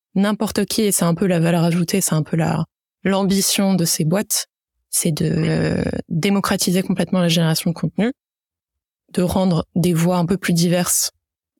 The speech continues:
plus accessibles à la masse. Mais en même temps, est-ce que, enfin, est-ce que c'est grave ?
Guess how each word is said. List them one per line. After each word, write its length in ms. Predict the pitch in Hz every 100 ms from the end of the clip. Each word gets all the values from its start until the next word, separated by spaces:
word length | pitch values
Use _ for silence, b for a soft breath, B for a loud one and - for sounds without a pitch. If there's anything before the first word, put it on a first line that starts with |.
| _
plus 260 | - 180 170
accessibles 640 | 175 - 185 - 185 165
à 120 | -
la 80 | 160
masse. 400 | 156 233 - - - _ _ -
Mais 240 | 196 196
en 80 | 196
même 200 | 190 170
temps, 260 | - 233 254 _ _ _ _
est-ce 60 | -
que, 180 | - 196
enfin, 220 | 185 170 156
est-ce 420 | - _ - -
que 80 | 190
c'est 160 | -
grave ? 560 | 170 180 208 262 226